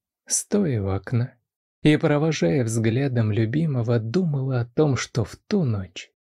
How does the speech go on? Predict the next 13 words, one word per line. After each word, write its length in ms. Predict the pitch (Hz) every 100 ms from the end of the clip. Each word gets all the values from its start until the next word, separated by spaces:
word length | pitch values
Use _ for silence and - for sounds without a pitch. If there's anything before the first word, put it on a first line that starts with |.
| _ -
когда 460 | 151 123 110 120
она 300 | 113 113 -
укладывалась 880 | - 120 - 120 147 117 113 127 120
спать 400 | - - 143 117
на 100 | 123
надувном 540 | 120 127 127 139 147 117
матрасе, 760 | 113 117 165 175 - 160 170 -
она 460 | 139 123 113 120 123
не 220 | 113 113
ошиблась. 720 | 117 - 113 113 113 - - _ _ _ _ _ _ _
Все-таки 640 | - 113 - - 123 135
счастливая 680 | 120 - 123 190 190 101 95
она. 220 | 104 117